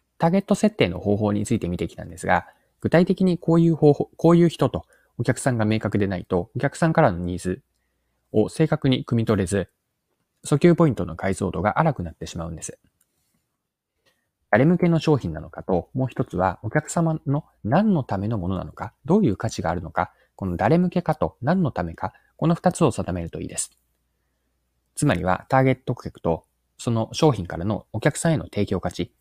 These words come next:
ターゲット顧客と提供価値、これらを明確にし、求められるニーズにフィットさせていく。ここにマーケティングの役割があります。はい。今回も貴重なお時間を使って最後までお付き合いいただきありがとうございました。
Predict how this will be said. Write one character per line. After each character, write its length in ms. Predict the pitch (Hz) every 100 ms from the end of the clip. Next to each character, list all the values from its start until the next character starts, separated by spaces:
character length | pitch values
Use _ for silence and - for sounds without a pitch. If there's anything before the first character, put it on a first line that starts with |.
| _
タ 100 | 151
ー 60 | 151
ゲ 100 | 156
ッ 20 |
ト 220 | - 156
顧 40 | -
客 220 | 127 -
と 160 | 131 -
提 140 | 117
供 140 | 107 98
価 100 | 92
値、 180 | 80 _ _ _
こ 80 | -
れ 80 | 175
ら 140 | 147
を 40 | 87
明 160 | 98
確 200 | 95 95
に 100 | 90
し、 220 | - 110 104
求 200 | 107 131
め 100 | 143
ら 80 |
れ 80 | 123
る 40 | 82
ニ 140 | 82
ー 20 |
ズ 80 | 113
に 120 | 120
フ 60 | 123
ィ 40 |
ッ 40 | -
ト 120 | 90
さ 140 | 98
せ 120 | -
て 100 | 87
い 60 | 85
く。 200 | - - _ _ -
こ 100 | 131
こ 80 | 135
に 80 | 117
マ 100 | 104
ー 40 |
ケ 80 | 107
テ 80 | 101
ィ 40 |
ン 40 | 98
グ 40 |
の 60 | 92
役 200 | 85 87
割 120 | 98
が 120 | 131
あ 40 |
り 60 | 80
ま 100 | -
す。 180 | - - _ _ _ _ _ _ _ _ _ _ _ _ _
は 80 | 113
い。 120 | - _ _ -
今 100 | 120
回 160 | 92
も 100 | 95
貴 60 | 98
重 160 | 104 98
な 80 |
お 60 | 98
時 100 | 101
間 140 | 92
を 80 | 82
使 120 | -
っ 60 | 82
て 220 | - 110
最 180 | - 98
後 80 | 78
ま 100 | 85
で 120 | -
お 60 | 117
付 120 | -
き 60 | 85
合 40 |
い 20 |
い 20 |
た 80 | 82
だ 120 | 85
き 200 | - 143 -
あ 60 |
り 80 | 98
が 100 | 85
と 100 | 82
う 20 |
ご 100 | 82
ざ 80 | 95
い 60 | 95
ま 100 | 98
し 60 |
た。 140 | -